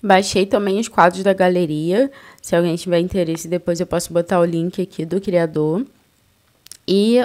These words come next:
essa casa não tem conteúdo personalizado, é só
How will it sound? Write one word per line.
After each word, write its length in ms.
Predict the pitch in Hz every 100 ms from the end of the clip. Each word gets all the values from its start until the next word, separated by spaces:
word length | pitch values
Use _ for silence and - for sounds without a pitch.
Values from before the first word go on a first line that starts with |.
| 240
essa 280 | - 196 -
casa 460 | - 196 190 208 226
não 240 | 214 247
tem 340 | - 185 185
conteúdo 560 | 196 - 170 208 185 185
personalizado, 920 | - 190 190 180 170 175 170 147 170
é 80 | 165
só 440 | 165 - 160 165